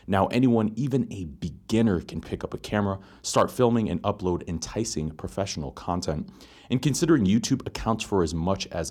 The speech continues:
a third of all videos watched, it could be an excellent way for you to start a new career, build your audience, and set yourself apart. But to do so, you will need a good camera. And despite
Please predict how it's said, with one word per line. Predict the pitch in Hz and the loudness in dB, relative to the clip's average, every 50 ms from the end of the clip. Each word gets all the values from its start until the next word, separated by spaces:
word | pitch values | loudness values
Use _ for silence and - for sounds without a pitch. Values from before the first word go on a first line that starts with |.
| - - | -6 -8
a | 80 | -10
third | - - - 98 98 98 95 | -10 -8 -4 0 0 0 0
of | - 92 - | -2 -6 -6
all | - - 85 80 78 | -4 -2 0 0 0
videos | 71 87 76 78 76 73 80 | -2 -2 -2 -2 -4 -4 -6
watched, | 78 76 85 92 90 - - - - - - - - - - _ _ | -4 0 2 2 2 0 -4 -8 -12 -14 -16 -20 -20 -20 -20 _ _
it | - - - | -6 -4 -2
could | - 143 131 | -2 -2 0
be | 113 120 110 | 2 2 2
an | 98 - - | 2 2 -2
excellent | 113 - - - 110 92 67 | -4 -4 -2 -2 -2 -2 0
way | 82 90 104 110 | 0 -2 -2 -2
for | 107 - - 85 | -4 -6 -6 -4
you | 85 87 | -4 -4
to | 80 78 | -4 -6
start | - - 90 87 - - | -4 -2 0 0 0 -2
a | - 82 76 | -4 -6 -4
new | 78 78 87 85 | -2 -2 -2 -4
career, | - - - 78 73 87 90 92 92 92 - - - - - 95 82 | -4 -6 -6 -4 -2 0 0 0 0 -4 -8 -16 -18 -14 -14 -6 0
build | 92 117 135 131 110 | 2 4 4 4 4
your | 101 90 - 90 | 2 0 0 2
audience, | 95 95 98 107 101 98 95 95 - | 2 2 2 2 0 -2 -2 -4 -6
and | - 90 87 - | -6 -6 -4 -4
set | - - 117 - - | -2 -2 -2 -2 -2
yourself | - 80 - - 76 76 - | -6 -8 -8 -8 -8 -8 -10
apart. | - - - - 82 80 80 - - - - - - _ - | -12 -8 -2 0 0 0 0 -2 -4 -10 -20 -20 -20 _ -10
But | 92 98 120 156 - - - | -2 2 2 2 2 2 -2
to | - 113 | -4 -4
do | 95 78 76 110 135 | -4 -2 -2 -2 -2
so, | 135 - - 135 131 117 | -2 -2 -2 0 0 0
you | 110 90 90 85 | 0 -2 -2 -2
will | 82 80 80 | -2 -2 -4
need | 76 73 87 90 95 101 95 - - | -4 -2 -2 0 0 0 -2 -4 -4
a | - 82 80 | -4 -4 -4
good | - - 76 71 - - | -2 -4 -4 -4 -6 -8
camera. | - 87 85 82 82 78 71 - - - - - - | -6 -4 -2 0 0 -2 -4 -6 -12 -20 -18 -6 -2
And | 101 104 | 0 0
despite | 107 104 - - - 120 127 131 - | 2 0 0 0 2 2 2 2 0